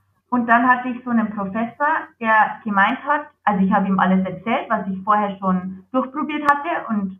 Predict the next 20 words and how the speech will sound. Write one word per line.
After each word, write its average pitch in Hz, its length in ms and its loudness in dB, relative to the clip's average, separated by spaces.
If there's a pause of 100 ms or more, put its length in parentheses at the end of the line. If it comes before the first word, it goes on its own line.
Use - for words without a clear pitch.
ähm, 190 420 4
was 190 300 2
von 196 100 0
den 190 100 4
Nebenwirkungen 214 800 0
her 185 160 4
nicht 185 240 -8
ging. 262 160 -4 (540)
Und 240 380 -2
meine 196 440 -2
Hautärztin 269 560 2
hat 233 160 2
mich 240 140 -4
dahin 226 280 0
geschickt, 294 320 -10
damit 226 240 2
ich 226 140 -10
eben 220 220 -4
was 220 180 2 (220)
anderes 214 340 2